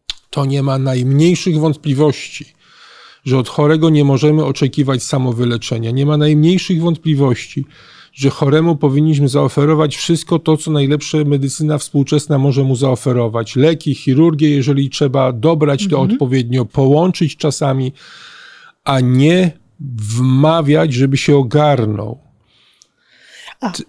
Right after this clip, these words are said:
Speaker 2: właśnie. Jaka jest skuteczność leczenia farmakologicznego i leczenia chirurgicznego choroby otyłościowej? Jak to wygląda?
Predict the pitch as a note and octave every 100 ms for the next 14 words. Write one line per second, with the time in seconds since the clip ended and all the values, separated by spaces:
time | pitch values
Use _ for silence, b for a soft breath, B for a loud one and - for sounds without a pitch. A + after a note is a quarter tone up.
0 | - G3+ F3+ - D#3 - - C4 D4+ G4+
1 | G4+ G4 - - - - - F4 - D4
2 | - - D#3 D#3 - - - _ G3 G3
3 | - G3 F#3+ - G3 G3 F#3 F3+ E3+ E3
4 | E3 - - F3+ G#3+ C#4+ D4+ A#3+ G3+ -
5 | G#3 F#3+ - G3+ F3+ E3+ F3 - - F3
6 | D#3 E3+ D#3+ - E3 - E3+ D#3+ D#3 D3
7 | D3+ D3+ - - D3 - F#3+ - F4 C4
8 | F3 F3